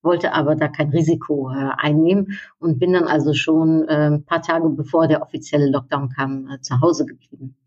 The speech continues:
Ja, und dann ist eben die Achterbahnfahrt eine andere Achterbahnfahrt geworden, äh, als dass ich sie mir vorgestellt hatte. Also nicht im, im, äh, ich sag mal,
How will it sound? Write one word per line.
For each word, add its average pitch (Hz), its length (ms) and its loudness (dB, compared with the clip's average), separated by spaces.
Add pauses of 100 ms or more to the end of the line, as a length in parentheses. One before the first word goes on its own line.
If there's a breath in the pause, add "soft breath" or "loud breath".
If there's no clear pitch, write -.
(360 loud breath)
Ja, 180 220 0
und 160 180 -4
dann 196 380 2 (420 soft breath)
ist - 440 -8
eben 175 540 2
die - 180 -2
Achterbahnfahrt 170 880 -2
eine 160 220 0
andere 277 400 2
Achterbahnfahrt 151 880 -2
geworden, 175 640 0 (300 loud breath)
äh, 170 680 2
als 185 260 0
dass 170 160 0
ich 180 140 -2
sie 165 80 2
mir 160 160 4
vorgestellt 165 580 -2
hatte. 185 180 2
Also 156 240 0
nicht 185 320 0
im, 165 280 4
im, 151 480 0
äh, 147 340 -4
ich 160 160 -8
sag 156 220 -10
mal, 147 560 -2